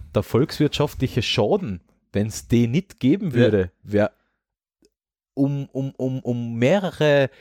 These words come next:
Speaker 1: äh, äh, Größen größer
Speaker 2: Ja, ja, sowieso.
Speaker 1: als, als die Kosten, die durch die Medikamente dem, dem Staat entstehen. Äh, ja.
Speaker 2: Also nein, eben, und, aber wir bewegen uns halt genau dahin. Es wird einfach nur mehr, ähm,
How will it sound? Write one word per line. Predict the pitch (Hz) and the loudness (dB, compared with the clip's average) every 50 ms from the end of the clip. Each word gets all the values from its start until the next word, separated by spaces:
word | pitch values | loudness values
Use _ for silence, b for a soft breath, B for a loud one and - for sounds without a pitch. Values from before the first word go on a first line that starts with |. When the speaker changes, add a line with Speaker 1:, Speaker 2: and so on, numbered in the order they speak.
| B B B B B B B B B B B | B B B B B B B B B B B
Speaker 1:
äh, | 80 87 101 110 113 117 117 - - - - - 60 - 110 117 113 110 | -4 0 2 2 4 4 2 0 0 -4 -8 -10 -8 -4 0 2 2 2
äh, | 104 92 - _ - _ - - - - - 64 - - - - - - - | 0 -2 -6 _ -20 _ -20 -20 -20 -20 -20 -18 -18 -20 -20 -18 -18 -16 -14
Größen | - - 120 127 160 175 - - 143 127 104 - _ _ _ | -4 2 2 4 4 2 0 -2 -6 -6 -8 -14 _ _ _
größer | - - 110 120 170 262 - - 135 135 185 190 143 - _ | -12 -2 0 2 2 2 2 2 2 2 2 2 -2 -8 _
Speaker 2:
Ja, | - 120 123 | -2 2 4
ja, | 123 127 127 | 4 4 4
sowieso. | - - - 143 147 143 113 - | 2 2 0 2 2 2 2 4
Speaker 1:
als, | 120 123 156 180 - - - - - - - _ | 4 4 4 2 0 -2 -8 -10 -12 -12 -14 _
als | - 123 143 139 - - | 0 0 0 0 0 0
die | - 123 | -2 -2
Kosten, | - - - 147 190 202 - - - - 135 123 | -2 -2 0 0 0 0 0 -6 -8 -8 -2 0
die | 120 120 | 0 2
durch | 120 120 120 - - - | 4 2 0 0 -2 -4
die | - 127 | -4 0
Medikamente | 113 113 120 120 - - - 110 120 147 143 - 120 104 - _ _ _ _ - | 0 2 0 0 -2 -2 -2 0 0 0 0 -2 -4 -4 -4 _ _ _ _ -4
dem, | 120 110 110 107 104 101 92 82 92 98 - - | -4 -2 -2 -4 -6 -6 -6 -8 -10 -12 -4 -2
dem | 107 107 | -2 -2
Staat | 101 - - 113 98 101 101 - - | -2 -2 0 2 2 2 2 0 -4
entstehen. | - 98 - - - - 95 95 90 90 B B B B B B B B B B B B B B B - | -6 -6 -6 -6 -2 0 0 0 0 -2 B B B B B B B B B B B B B B B -4
Äh, | 82 85 67 58 62 | -4 -4 -4 -4 -2
ja. | 113 127 127 120 95 - _ _ _ | 0 0 0 0 -2 -6 _ _ _
Speaker 2:
Also | 123 127 107 131 | -6 -2 -2 -2
nein, | 127 131 143 156 131 131 | 0 2 0 2 2 0
eben, | 165 160 | 2 2
und, | 139 123 120 - | 2 2 2 4
aber | 110 131 127 | 2 2 2
wir | 139 | 2
bewegen | 127 139 127 123 139 151 160 | 0 2 2 4 2 2 2
uns | 151 131 - | 0 -2 0
halt | 156 135 - | -2 -2 0
genau | - 139 127 123 131 147 151 | -2 -2 2 2 2 4 4
dahin. | 147 123 117 151 160 139 | 2 0 0 -4 -4 -2
Es | 117 113 - 113 | -2 -2 0 0
wird | 117 120 131 - - | 0 0 0 0 -2
einfach | - 131 143 - 127 - - | -4 -4 -4 -4 -6 -8 -8
nur | 131 123 131 147 | -6 -2 -2 -2
mehr, | 147 147 143 139 139 123 - 98 | 0 2 2 4 4 2 2 2
ähm, | 110 110 110 110 110 107 | 2 2 2 0 -2 -6